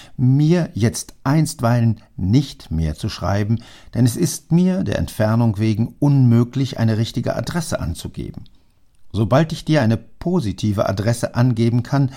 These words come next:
schreibe ich dir wieder. Die Briefe, die schon für mich unterwegs sind, werden mir natürlich wie immer nachgeschickt.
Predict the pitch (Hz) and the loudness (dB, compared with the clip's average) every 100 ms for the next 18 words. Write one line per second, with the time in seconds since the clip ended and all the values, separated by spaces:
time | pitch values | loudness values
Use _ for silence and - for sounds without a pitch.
0 | - - - - - - 120 139 110 - | -12 -20 -20 -20 -10 -2 4 4 2 -2
1 | - 92 80 78 127 - - - - - | -6 -6 -6 -8 -12 -16 -20 -20 -12 -4
2 | 104 110 170 165 175 160 - - - - | -2 2 0 2 -2 -2 -10 -20 -20 -2
3 | 117 - 147 147 - 139 143 127 127 135 | -2 0 2 0 2 2 2 0 0 0
4 | 113 123 127 - 151 143 - - - - | 2 2 0 0 0 0 -4 -20 -20 -4
5 | 107 120 117 117 113 117 110 143 127 107 | 2 4 4 4 4 2 2 0 0 0
6 | 117 - 131 123 120 156 - 101 - 101 | -4 2 4 4 4 2 0 -4 -4 -6
7 | - - | -6 -14